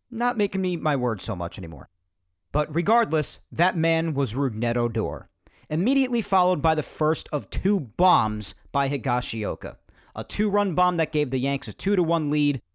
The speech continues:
and then the second of two came in his next at-bat later, another really good shot,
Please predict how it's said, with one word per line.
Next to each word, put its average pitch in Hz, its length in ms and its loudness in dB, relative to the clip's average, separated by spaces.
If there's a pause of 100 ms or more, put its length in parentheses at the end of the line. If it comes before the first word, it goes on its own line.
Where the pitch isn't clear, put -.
(140)
and 165 160 -2
then 196 120 0
the 185 80 -2
second 240 420 0
of 147 120 -2
two 143 280 0
came 151 260 0
in 131 60 0
his 113 160 -4
next 175 320 -2
at-bat 165 400 0
later, 196 540 2
another 131 400 0
really 131 440 0
good 131 200 0
shot, 127 420 -2